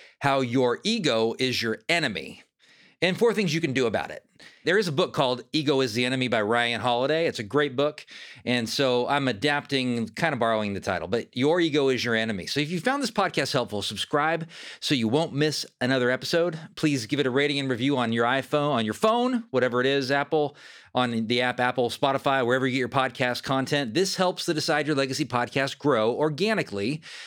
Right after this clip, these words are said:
'cause it shows up in people's feeds and people get to see, see it, and it can reach more people and help more people. So I'm your host, Adam Gregg.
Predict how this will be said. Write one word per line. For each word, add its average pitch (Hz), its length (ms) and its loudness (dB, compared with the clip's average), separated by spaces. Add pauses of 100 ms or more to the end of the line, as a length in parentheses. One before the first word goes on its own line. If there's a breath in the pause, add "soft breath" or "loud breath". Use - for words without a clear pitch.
(140 loud breath)
'cause 156 120 0
it 160 100 -4
shows 190 300 2
up 185 140 0
in 165 100 -2
people's 185 300 0
feeds 190 560 -2 (460 loud breath)
and 147 100 0
people 170 200 0
get 185 160 0
to 170 100 -6
see, 180 500 -2 (500 loud breath)
see 196 260 2
it, 180 120 -2
and 165 100 0
it 170 80 -2
can 160 160 0
reach 233 280 0
more 180 100 4
people 175 300 0
and 180 100 2
help 214 240 2
more 139 140 2
people. 98 340 -8
So 139 160 0
I'm 175 120 2
your 196 100 2
host, 107 260 2
Adam 156 260 2
Gregg. 131 460 2